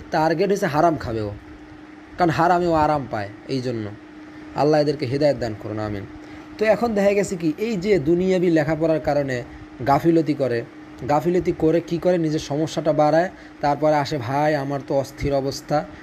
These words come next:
আমি তো শেষ হয়ে গেলাম।" আমি আসবো না। আর practicing বোন যারা আছে, তারা তো যোগাযোগই করে না, কারণ জানে যে এখন অমুক ভাইয়ের কাছে গেলে দিবে একটা ঝাড়ি বা রাগের ঠেলায় appointment দিবে না।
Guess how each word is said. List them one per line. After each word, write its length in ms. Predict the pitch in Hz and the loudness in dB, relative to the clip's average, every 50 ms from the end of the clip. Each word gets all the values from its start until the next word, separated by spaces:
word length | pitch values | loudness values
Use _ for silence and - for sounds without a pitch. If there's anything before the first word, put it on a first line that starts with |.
| - - | -16 -8
আমি 200 | - - 135 139 | -6 -4 -2 -2
তো 100 | 131 139 | -2 -4
শেষ 340 | 127 - - 127 127 120 - | -4 -2 0 0 0 0 0
হয়ে 180 | 143 143 143 139 | 0 2 2 2
গেলাম।" 280 | 139 139 139 139 156 170 - - - - - - | 2 2 0 -2 -4 -8 -12 -18 -18 -18 -14 -10
আমি 200 | - 127 135 139 | -6 -4 -4 -2
আসবো 360 | 139 135 131 127 120 135 139 | -2 -2 -4 -4 -4 -4 -4
না। 180 | 135 139 143 - - - - - - | -2 -4 -4 -6 -6 -12 -12 -6 -2
আর 140 | - 131 | -2 -2
practicing 560 | 123 - - 147 - - 165 151 - 165 147 139 | 0 2 0 0 2 2 -2 0 0 0 0 0
বোন 160 | 147 147 143 | 0 0 0
যারা 260 | 135 143 143 139 143 | 2 2 2 2 2
আছে, 180 | 143 135 - 156 - | 0 -2 -4 -4 -2
তারা 160 | 147 139 143 | -2 -2 -2
তো 140 | 135 - 139 | 0 -2 -2
যোগাযোগই 460 | 123 139 139 147 156 143 151 143 151 | 0 0 2 2 2 2 2 0 0
করে 240 | 143 - 147 143 143 | 2 2 2 2 2
না, 100 | 151 151 | -2 -2
কারণ 340 | 143 - 139 135 143 143 131 | -2 0 0 0 0 0 0
জানে 300 | 135 135 139 143 143 143 | 0 0 0 0 -2 0
যে 100 | 139 151 | 0 2
এখন 260 | 143 131 - 143 139 139 139 - - - - - - | 0 0 0 -2 -6 -6 -8 -10 -14 -14 -14 -8 -4
অমুক 280 | 147 139 151 156 139 | -2 0 0 0 0
ভাইয়ের 220 | 117 127 131 135 135 | 2 2 0 0 0
কাছে 220 | 135 131 - 147 | -2 -2 -2 0
গেলে 160 | 131 143 135 | 0 0 0
দিবে 220 | 127 123 135 135 147 | 0 0 0 0 0
একটা 200 | 131 - 156 123 | 0 0 -2 -2
ঝাড়ি 340 | 104 117 120 131 131 143 165 - - - - - - - - - - - - 123 | 0 2 0 2 2 0 -4 -6 -8 -10 -10 -10 -10 -10 -14 -14 -12 -8 -2 0
বা 140 | 123 131 127 | 2 2 4
রাগের 320 | 120 127 135 135 139 143 - - | 4 4 4 4 2 0 -2 0
ঠেলায় 200 | 147 143 143 143 | 0 4 4 4
appointment 440 | 139 135 143 143 143 143 139 135 | 4 2 0 -2 -2 -2 -2 -2
দিবে 200 | 131 139 135 139 | -2 -2 0 -2
না। 120 | 131 131 | -2 -4